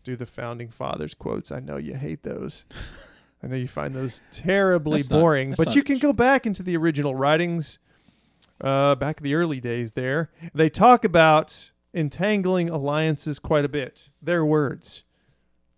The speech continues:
Speaker 1: So it's very important
Speaker 2: Yeah. Well, you
Speaker 1: that
Speaker 2: s-,
Speaker 1: we're
Speaker 2: you sent me a couple things on that.
Speaker 1: I did?
Speaker 2: Yes, you did.
Speaker 1: I don't remember.
Speaker 2: Or we maybe talked about it on this in an earlier episode. I remember discussing it in some way.
Speaker 1: Well, we brought it up in the last attempt.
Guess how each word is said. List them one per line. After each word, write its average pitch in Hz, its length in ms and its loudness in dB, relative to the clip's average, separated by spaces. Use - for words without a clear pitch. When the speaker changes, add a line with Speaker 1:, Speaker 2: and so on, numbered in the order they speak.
Speaker 1:
So - 440 -14
it's - 120 -20
very 160 140 -10
important 143 560 -8
Speaker 2:
Yeah. 107 60 -12
Well, 107 80 -10
you 127 80 -4
Speaker 1:
that 135 60 -8
Speaker 2:
s-, 135 60 -8
Speaker 1:
we're 127 80 -8
Speaker 2:
you 127 400 -10
sent 156 240 -6
me 123 100 -4
a 92 60 -4
couple 92 260 -10
things 98 320 -12
on 90 140 -8
that. 104 260 -4
Speaker 1:
I 143 60 -6
did? 147 400 0
Speaker 2:
Yes, - 180 -14
you 98 80 -8
did. 220 300 -4
Speaker 1:
I 131 80 -6
don't 135 160 -4
remember. 139 420 -4
Speaker 2:
Or 190 140 0
we 180 260 -2
maybe 175 240 -6
talked - 300 -8
about 127 160 -2
it 135 80 -2
on 143 100 -2
this 156 220 -4
in 151 80 -4
an 131 260 -8
earlier 139 340 -4
episode. 180 480 -6
I 139 60 -4
remember 165 680 -2
discussing - 460 -2
it - 100 -18
in 98 140 -8
some 104 420 -2
way. 85 300 -6
Speaker 1:
Well, 190 220 -2
we 170 140 -2
brought 151 440 -2
it 147 80 0
up 147 160 0
in 135 60 -8
the 127 80 -4
last 135 520 -6
attempt. - 540 -4